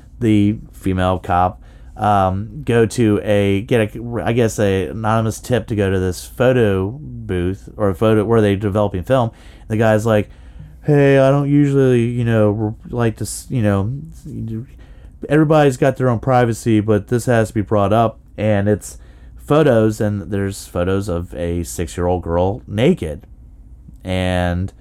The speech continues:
so they figure out who had the photos developed, which,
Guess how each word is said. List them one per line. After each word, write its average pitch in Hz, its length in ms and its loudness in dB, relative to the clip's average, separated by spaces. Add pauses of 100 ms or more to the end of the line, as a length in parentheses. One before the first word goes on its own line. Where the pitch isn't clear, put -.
(920)
so 107 280 0
they 101 100 2
figure 107 260 0
out 101 240 2 (240)
who 98 600 -2
had 92 200 -2
the 98 80 -4
photos 135 320 0
developed, 87 380 -4
which, - 340 -10